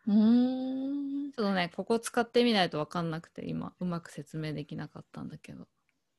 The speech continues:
Speaker 2: これなんか、前はちょっと見たけど、全デブって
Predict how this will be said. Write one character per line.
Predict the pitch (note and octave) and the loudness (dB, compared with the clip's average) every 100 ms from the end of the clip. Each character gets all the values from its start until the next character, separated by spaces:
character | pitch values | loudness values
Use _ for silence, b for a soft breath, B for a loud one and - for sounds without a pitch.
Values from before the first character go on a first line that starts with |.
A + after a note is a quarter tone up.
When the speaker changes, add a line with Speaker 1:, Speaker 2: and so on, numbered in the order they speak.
| _ b b b b b b _ _ _ - | _ b b b b b b _ _ _ -4
Speaker 2:
こ | D#4+ | 2
れ | |
な | E4 F4+ | 4 6
ん | |
か、 | C4 A3 - - | 6 6 2 -4
前 | C4 F4+ | 2 4
は | F4 | 4
ち | D#4 | 2
ょ | |
っ | |
と | A3+ | 2
見 | G#3+ | 2
た | G3+ | 2
け | F#3 | -4
ど、 | |
全 | F#3 A#3 E4 | 4 4 6
デ | F#4 | 2
ブ | F#4 | 2
っ | F#4 _ _ | -2 _ _
て | - D#4 D4+ B3+ | -2 0 2 0